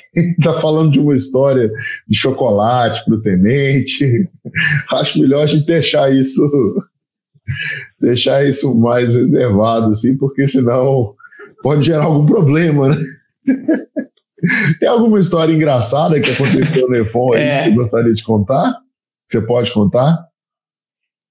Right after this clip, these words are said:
Speaker 2: Bom, é, história engraçada? Cara, bom, a Efon é um, <laughs> é um ambiente militar, né?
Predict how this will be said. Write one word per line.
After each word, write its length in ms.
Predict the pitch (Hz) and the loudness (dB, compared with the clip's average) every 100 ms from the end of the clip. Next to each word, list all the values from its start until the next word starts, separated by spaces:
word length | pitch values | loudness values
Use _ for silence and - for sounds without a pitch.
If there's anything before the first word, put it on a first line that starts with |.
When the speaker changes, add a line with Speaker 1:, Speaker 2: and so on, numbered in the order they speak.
| _ _ - - _ _ _ _ _ _ - | _ _ -20 -20 _ _ _ _ _ _ -2
Speaker 2:
Bom, 440 | 165 170 165 - | 0 0 -4 -4
é, 280 | - 156 - | -4 -2 0
história 360 | 160 - 185 202 | -2 -2 0 0
engraçada? 880 | 202 165 160 175 175 135 131 - - _ _ _ _ _ _ - | 0 -2 -2 -2 -2 -2 -4 -10 -20 _ _ _ _ _ _ -12
Cara, 580 | - 175 170 143 120 - - _ _ _ _ _ - | -6 -4 -2 -4 -6 -10 -20 _ _ _ _ _ -4
bom, 280 | 170 156 104 - _ _ - | -2 -2 -6 -10 _ _ -6
a 120 | 180 | -6
Efon 480 | 202 202 208 247 247 | -4 -2 0 0 -2
é 120 | 226 | -4
um, 680 | 226 226 233 226 208 - 165 - | -2 -2 2 2 2 0 -4 -6
<laughs> 100 | - | -4
é 120 | 180 | -2
um 120 | 220 | 0
ambiente 440 | 226 208 220 254 254 | 2 2 2 2 2
militar, 560 | 247 302 - 180 170 | 2 2 0 0 0
né? 280 | 165 165 165 | 0 -2 -4